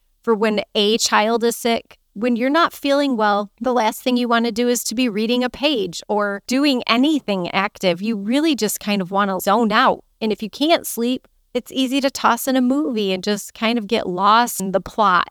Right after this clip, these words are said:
and the characters. That is one of the greatest exceptions that we have for screen time.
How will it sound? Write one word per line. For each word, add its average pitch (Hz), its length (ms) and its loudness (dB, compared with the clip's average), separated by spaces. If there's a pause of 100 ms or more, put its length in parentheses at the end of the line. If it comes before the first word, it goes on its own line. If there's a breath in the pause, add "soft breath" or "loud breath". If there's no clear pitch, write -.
and 202 300 0
the 254 80 0
characters. - 840 -2 (180)
That 247 200 4
is 247 140 0
one 240 160 2
of 220 60 -2
the 214 60 0
greatest 196 640 0
exceptions 214 720 0
that 185 180 2
we 208 200 -2
have 208 640 0 (320)
for 208 260 0
screen 226 400 2
time. 185 520 -2